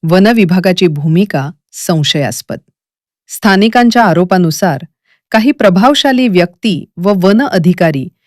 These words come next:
यांच्या संगनमतानेच हा अवैध धंदा फोफावत आहे. आरा मशीनवर झाडांचे ओंडके तुकडे करून तयार लाकूड बनवले जाते आणि त्यानंतर ते वीट भट्ट्यांवर इंधन म्हणून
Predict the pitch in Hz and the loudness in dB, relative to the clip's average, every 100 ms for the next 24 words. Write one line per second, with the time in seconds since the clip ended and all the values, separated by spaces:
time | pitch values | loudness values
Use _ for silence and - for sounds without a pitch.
0 | _ _ 185 196 202 254 - 196 185 262 | _ _ 0 2 2 0 0 2 2 2
1 | 285 202 214 208 160 170 - 202 196 185 | 2 0 2 2 0 -4 -6 -4 -2 0
2 | 180 233 202 170 165 165 156 160 - 175 | 2 2 2 2 2 2 0 -4 -6 -6
3 | 151 156 139 123 120 120 - _ _ _ | -4 -2 -4 -4 -6 -8 -16 _ _ _
4 | _ _ _ _ _ _ _ 185 202 247 | _ _ _ _ _ _ _ 0 2 2
5 | 285 220 - 208 196 202 185 170 165 190 | 2 0 0 0 2 0 0 0 0 0
6 | 208 208 180 170 165 202 151 - _ _ | -2 -2 -2 0 0 -2 -4 -8 _ _
7 | _ 240 220 262 294 302 220 226 220 180 | _ -6 -2 0 2 2 0 2 2 2
8 | 170 196 165 147 - 233 196 165 160 160 | 2 0 0 -2 0 0 2 2 0 -2
9 | 156 175 170 147 - _ _ _ _ - | 0 -2 -2 -8 -10 _ _ _ _ -2
10 | 220 214 220 247 285 196 170 160 165 - | 0 0 0 2 2 2 0 -2 -2 0
11 | 190 185 240 220 190 180 202 196 180 147 | 0 2 0 2 0 0 0 0 0 -2
12 | 143 _ - 196 190 220 285 214 156 139 | -6 _ 0 4 4 4 2 2 0 -4